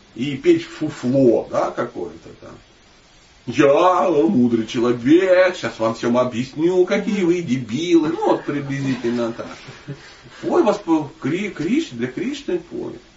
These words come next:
Умеешь играть? Играй для Кришны. Ты ж получишь то же самое удовлетворение от, э, сложения нот. Ну, во что-то такое. Умеешь готовить? Готовь для Кришны.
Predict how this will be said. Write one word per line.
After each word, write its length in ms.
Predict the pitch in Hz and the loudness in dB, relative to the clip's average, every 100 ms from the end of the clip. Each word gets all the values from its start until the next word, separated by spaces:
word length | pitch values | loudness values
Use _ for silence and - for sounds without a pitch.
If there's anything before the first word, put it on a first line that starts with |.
| - | -6
Умеешь 420 | 143 240 320 - | -2 0 0 -2
играть? 340 | 147 120 107 - | -2 -2 -2 -4
Играй 320 | 117 160 - | -8 -6 -6
для 120 | 269 - | -8 -8
Кришны. 480 | - 123 - - | -6 -4 -6 -8
Ты 80 | - | -12
ж 40 | - | -10
получишь 420 | 226 226 208 180 | -8 -8 -8 -10
то 120 | 180 | -12
же 140 | 185 | -12
самое 400 | 196 165 170 151 | -6 -4 -2 -2
удовлетворение 760 | 147 151 160 - 151 160 143 120 | -4 -6 -6 -4 0 0 0 0
от, 140 | 110 110 - - - | -2 -6 -10 -20 -20
э, 180 | - 117 - - | -12 -12 -12 -12
сложения 580 | - 165 196 196 180 170 | 4 6 6 6 6 8
нот. 320 | 165 170 110 - - - - - | 8 6 4 -2 -18 -20 -20 -18
Ну, 400 | - 143 117 110 - - - | -12 -8 -8 -8 -12 -14 -10
во 100 | 110 | -10
что-то 300 | - 120 - | -8 -10 -10
такое. 380 | - 110 - - | -14 -14 -10 -4
Умеешь 400 | 139 190 214 190 | 0 2 2 0
готовить? 500 | 214 - 240 202 113 | -4 -4 0 0 0
Готовь 340 | 113 165 175 | -6 -2 -2
для 120 | 190 190 | -2 -6
Кришны. 460 | 180 170 117 - | -2 -2 -2 -10